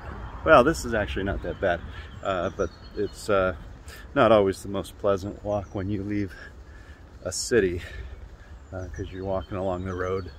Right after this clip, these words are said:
with traffic and stuff. I didn't really walk anywhere. I walked to the Decathlon store, which is about a mile and a half, like, uh,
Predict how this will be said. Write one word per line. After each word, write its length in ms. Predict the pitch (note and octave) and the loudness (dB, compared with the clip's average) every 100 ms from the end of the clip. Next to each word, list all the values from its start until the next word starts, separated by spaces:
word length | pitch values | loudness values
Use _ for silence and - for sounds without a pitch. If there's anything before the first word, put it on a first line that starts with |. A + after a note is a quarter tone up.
| - | -14
with 180 | - - - - - - | -14 -14 -18 -18 -18 -16
traffic 480 | - - F2 E2+ F#2+ - | -14 -6 -4 -4 -8 -8
and 120 | F2 | -14
stuff. 300 | - G2 F#2+ - - - - - - - - _ - | -6 -6 -6 -12 -16 -18 -18 -20 -20 -20 -20 _ -6
I 0 | |
didn't 140 | E3 | -4
really 160 | B2+ A2 | 4 6
walk 280 | G2+ G#2+ G2+ | 8 6 6
anywhere. 220 | F#2 F#2+ | 0 0
I 20 | |
walked 280 | G#2+ A2+ - | 2 0 2
to 80 | G#2+ | -2
the 100 | E2+ | -2
Decathlon 640 | F2 G#2+ G2 F#2+ G2 F2 | -2 2 2 2 0 0
store, 360 | - G#2 F#2+ F#2 - - - - - - - - - | -2 2 2 2 -6 -18 -20 -20 -18 -16 -14 -14 -10
which 140 | D3 - | -8 -6
is 40 | |
about 240 | A#2+ A#2 G#2+ | 2 4 4
a 20 | |
mile 280 | A2 A2 G#2 | 4 4 4
and 100 | F#2+ | 4
a 20 | |
half, 380 | G2 G#2 F#2 - | 4 4 2 0
like, 200 | G#2 F2+ - - G#2 | 0 0 -6 -4 0
uh, 200 | F#2 | 0